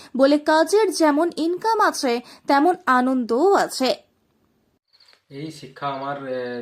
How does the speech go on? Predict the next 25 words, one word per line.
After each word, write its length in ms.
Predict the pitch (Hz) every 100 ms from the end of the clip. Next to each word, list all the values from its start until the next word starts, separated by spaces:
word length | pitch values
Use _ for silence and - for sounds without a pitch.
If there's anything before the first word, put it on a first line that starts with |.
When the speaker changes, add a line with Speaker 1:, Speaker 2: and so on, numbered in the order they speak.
| 117
Speaker 2:
ছোটোর 280 | - 123 123
থেকেই 420 | 135 127 143 135 127
এমনি 420 | 123 127 123 117 _ _ _
পাথর 220 | 120 123
নিয়ে 260 | 120 127 127
কাজ 220 | 123 113 -
করতাম 420 | 127 - 123 120 120 _
ছোটোখাটো। 400 | 123 113 110 117 - _ _ - _ -
তারপর, 340 | 110 - 117
এ, 340 | 113 113 113 110
ভালো 240 | 120 120
উন্নত 240 | 120 120
মানের 240 | 123 120 117
কাজের 320 | 110 113 117
জন্য 200 | 123 117
আমি, 480 | 120 113 117 113 117 _ _ _ _ _
মানে, 120 | 110
আসি 520 | 113 113 123 117 113 _ _ _ _ _ _ _ _ _ _
রাষ্ট্রপতি 440 | 131 120 - 123 123
পুরস্কারপ্রাপ্ত 880 | 120 113 127 120 - 123 120 117 -
শিল্পী, 360 | 110 - 143 147 _ _ _ _ _ -
এ, 220 | 107 107
শ্রী 200 | - 113
সনাতন 380 | - 107 107 113
কর্মকার 380 | 113 113 117